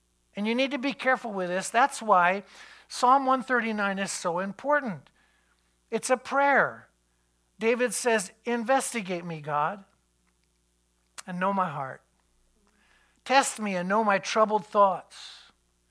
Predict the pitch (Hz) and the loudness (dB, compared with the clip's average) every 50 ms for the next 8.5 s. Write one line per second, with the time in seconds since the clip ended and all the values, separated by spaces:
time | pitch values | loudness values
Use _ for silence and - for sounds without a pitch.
0 | _ _ _ _ _ _ _ _ _ - - 240 233 226 220 - - - - 196 | _ _ _ _ _ _ _ _ _ -2 4 6 6 6 6 4 -2 -8 -2 2
1 | 226 226 226 226 220 - - 254 269 302 269 - - 277 247 233 220 202 190 185 | 4 4 4 2 0 0 4 6 8 8 6 4 0 -2 -2 0 0 2 2 2
2 | 190 185 202 214 202 180 208 202 - 240 254 262 254 233 - 240 247 262 220 226 | 2 2 2 2 2 0 -4 -2 0 2 2 2 2 0 0 0 0 0 0 -2
3 | 262 233 208 202 190 180 - - 175 156 160 175 190 - - - _ _ - - | -4 -2 -2 -4 -4 -6 -4 0 2 4 4 4 2 0 -4 -20 _ _ -20 -20
4 | _ _ _ _ - 180 247 294 302 - 302 285 220 - - - 226 220 196 170 | _ _ _ _ 2 4 4 4 4 2 0 -2 -2 -2 -2 0 2 2 0 -2
5 | 160 160 226 240 254 226 233 226 208 196 220 247 240 196 - - - - - - | -6 -4 -2 -2 0 0 -2 -2 0 2 4 4 6 6 4 2 -2 -8 -20 -20
6 | _ _ _ _ _ _ _ _ _ _ _ _ _ _ _ _ _ _ _ _ | _ _ _ _ _ _ _ _ _ _ _ _ _ _ _ _ _ _ _ _
7 | _ _ _ _ _ _ _ _ _ _ _ _ _ _ _ - - 247 285 294 | _ _ _ _ _ _ _ _ _ _ _ _ _ _ _ 0 2 4 4 4
8 | 339 311 - - 185 139 113 107 - | 2 -2 -2 -4 -6 -6 -6 -10 -20